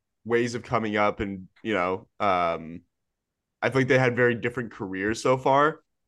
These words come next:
but now they're on different sides. One's in the East, one's in the West.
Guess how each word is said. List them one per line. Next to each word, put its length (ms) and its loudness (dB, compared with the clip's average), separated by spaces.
but 380 4
now 220 4
they're 160 4
on 140 0
different 280 -6
sides. 720 -2
One's 240 -10
in 80 -10
the 80 -6
East, 160 -8
one's 180 -6
in 80 -4
the 80 2
West. 500 0